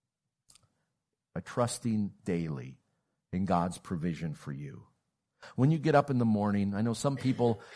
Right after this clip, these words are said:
they, they delay their Bible reading till the end of a busy day, and they give thanks for that day, and they go to bed. Others want to get a start on it. They don't know what the day's gonna hold. And,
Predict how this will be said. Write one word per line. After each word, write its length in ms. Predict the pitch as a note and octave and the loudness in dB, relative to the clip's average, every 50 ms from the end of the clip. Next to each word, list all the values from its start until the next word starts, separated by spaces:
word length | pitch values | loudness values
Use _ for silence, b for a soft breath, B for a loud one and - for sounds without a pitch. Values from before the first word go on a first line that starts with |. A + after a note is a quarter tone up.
| B B B | B B B
they, 200 | - A#2+ A#2+ B2+ | 0 2 2 2
they 240 | A#2 - A2 A#2 A#2+ | 0 0 0 0 0
delay 380 | A#2 G#2 A2 G#2+ G#2+ A2 A#2 A2+ | 2 2 2 4 4 4 4 2
their 160 | G2+ A2+ G#2+ | 2 0 0
Bible 380 | F2 E2+ G2 G2+ G2+ F#2+ G#2+ G#2+ | 0 2 2 2 2 2 0 -2
reading 380 | G2+ G#2 G#2+ G#2+ G2+ G#2 G#2 | 0 0 0 2 2 0 -2
till 140 | - - F2+ | -2 -4 -4
the 160 | F#2+ F#2+ F#2+ | -2 0 0
end 120 | G2+ G#2 G2 | 0 0 0
of 120 | F#2 F2+ | -2 -4
a 40 | F#2 | -6
busy 360 | D#2+ D#2 G2 F#2 E2+ F#2+ G2 | -4 -4 -4 -4 -2 -4 -4
day, 480 | E2+ - E2+ D#2+ E2 E2 E2+ E2+ D#2+ D2 | -4 -4 -4 -4 -2 -2 -4 -4 -6 -6
and 120 | - F2 F2 | -6 -6 -6
they 60 | F2+ | -4
give 200 | F2 G2 G2 F2+ | -2 -4 -4 -4
thanks 340 | - - F2+ F2+ F2+ F2 - | -4 -4 -2 -2 -2 -4 -6
for 140 | - - F2 | -8 -6 -2
that 240 | F2+ F2 E2 D#2+ | -2 -2 -2 -4
day, 380 | D#2 E2+ E2 E2+ E2+ F2 F2 F2 - _ _ _ _ _ _ _ _ _ _ _ _ _ _ _ _ _ _ _ | -6 -4 -4 -2 -2 -4 -6 -8 -14 _ _ _ _ _ _ _ _ _ _ _ _ _ _ _ _ _ _ _
and 80 | - F#2 | -6 -4
they 60 | F#2+ | -4
go 140 | F2 F#2 F#2 | -2 -2 -2
to 60 | F#2+ | -4
bed. 500 | D#2 - E2 D#2 D#2+ D#2+ D#2+ D#2+ D2 D#2 - _ _ _ _ _ _ _ | -4 -4 -4 -2 -2 -2 -4 -4 -8 -12 -18 _ _ _ _ _ _ _
Others 500 | - G#2 A2+ B2 B2 A#2+ A2+ G2 F2+ - - _ - | -2 0 2 2 2 2 0 -2 -4 -8 -12 _ -6
want 140 | G2 G2 | -4 -4
to 60 | G2+ F#2 | -2 -2
get 160 | F2+ G2+ G2 | -2 -2 -2
a 60 | F#2+ | -2
start 460 | - - - - F#2 F2 F2 E2+ D2+ | -4 -6 -6 -2 0 2 2 0 0
on 120 | E2 D#2+ D#2+ | -2 -4 -4
it. 160 | D#2+ - - - _ _ _ _ _ _ _ | -6 -8 -12 -18 _ _ _ _ _ _ _
They 100 | G2 G2 | -2 0
don't 180 | G2+ A2 A2+ | 0 0 0
know 100 | A2 G#2 | 0 0
what 220 | G2+ G2 G2+ G2 - | 0 2 0 0 0
the 80 | G2 | -2
day's 320 | F#2 E2+ F#2+ F#2+ F#2+ F2 E2 | -4 -2 0 0 0 -2 -2
gonna 200 | F#2+ F#2 E2+ E2+ | -4 -4 -4 -4
hold. 420 | - - F#2 F2 F2 F2 E2+ D#2+ | -6 -4 -4 -4 -2 -2 -4 -4
And, 160 | F2 E2+ E2+ | -4 -4 -4